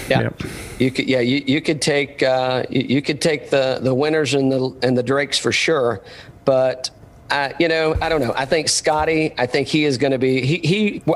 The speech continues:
Speaker 1: I think he'll be the, the, the, uh, highest percent played player of the week.
Speaker 2: Yeah, well, Scotty, notably, we should make note, had the covid, <coughs> right? So, um,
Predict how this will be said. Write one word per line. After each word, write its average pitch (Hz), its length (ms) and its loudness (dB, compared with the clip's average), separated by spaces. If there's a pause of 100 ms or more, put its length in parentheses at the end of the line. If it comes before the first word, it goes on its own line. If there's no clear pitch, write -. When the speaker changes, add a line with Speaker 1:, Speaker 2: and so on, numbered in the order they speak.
Speaker 1:
I 180 200 0
think 170 240 0
he'll 147 200 2
be 135 180 0
the, 123 320 0
the, 120 480 0
the, 123 240 2
uh, 117 140 0
highest 139 520 0
percent 139 400 0
played 131 560 0 (160)
player 127 380 2
of 110 160 0
the 104 80 0
week. 104 340 -2 (880)
Speaker 2:
Yeah, 156 340 2
well, 147 300 0
Scotty, 160 520 0 (160)
notably, 131 580 2 (880)
we 160 80 4
should 127 120 2
make 147 120 0
note, 120 280 0
had 127 200 0
the 156 60 2
covid, 135 460 0 (180)
<coughs> - 160 -12
right? 123 300 0 (480)
So, 107 540 0
um, 101 520 0